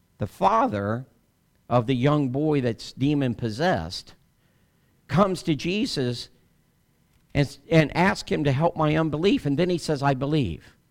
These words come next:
Can, do you believe I can do this?" And then the father went from doubting to believing.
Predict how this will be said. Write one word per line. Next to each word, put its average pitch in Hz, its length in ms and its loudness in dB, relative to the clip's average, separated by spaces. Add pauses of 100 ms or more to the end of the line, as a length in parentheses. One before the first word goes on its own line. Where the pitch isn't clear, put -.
(340)
Can, - 380 4
do 226 100 10
you 202 220 4
believe 277 520 6
I 269 140 4
can 240 260 4
do 226 300 4
this?" - 680 -4 (1700)
And 143 160 2
then 156 120 4
the 147 100 4
father 151 420 2
went 131 300 -2
from 113 500 -2 (400)
doubting 131 640 0
to 104 140 -6
believing. 98 640 -2